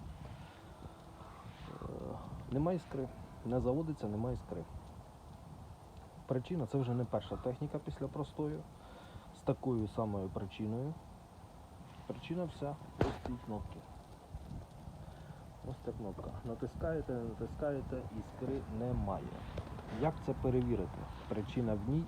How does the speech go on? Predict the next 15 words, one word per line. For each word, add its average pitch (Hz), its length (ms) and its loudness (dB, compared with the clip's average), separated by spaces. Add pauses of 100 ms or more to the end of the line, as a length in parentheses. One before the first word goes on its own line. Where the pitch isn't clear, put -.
або 107 260 4
ні? 101 180 2 (2000)
Ідемо, 151 480 10 (120)
шукаємо 131 500 10
косу. 139 460 4 (1600)
Ось - 100 -2
косу, 147 480 4 (100)
яка 139 360 2 (260)
йде 127 240 6
від 120 160 2
цієї 117 400 4
кнопки. 117 360 2
Шукаємо 147 600 4
її 120 240 4
роз'єм. 107 480 6